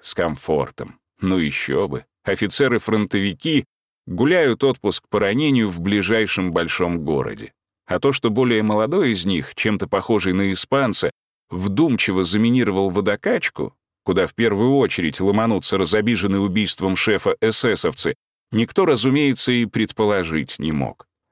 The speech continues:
Но начиненная взрывчаткой водокачка была даже не главным сюрпризом. Шарафуддинов был вообще подрывником от Бога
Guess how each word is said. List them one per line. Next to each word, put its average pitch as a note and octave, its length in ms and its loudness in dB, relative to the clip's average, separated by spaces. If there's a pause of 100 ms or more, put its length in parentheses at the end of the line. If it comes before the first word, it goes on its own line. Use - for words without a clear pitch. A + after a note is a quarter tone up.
Но F2+ 180 0
начиненная G#2+ 760 2
взрывчаткой F#2 800 -2
водокачка F2+ 720 0 (360)
была F2+ 300 2
даже F2 280 0
не G#2+ 160 2
главным F#2+ 480 0
сюрпризом. E2+ 680 -2 (320)
Шарафуддинов G2 960 -2
был A2+ 280 -2
вообще F#2+ 480 0
подрывником A2+ 800 0
от G#2+ 180 0
Бога G#2 440 0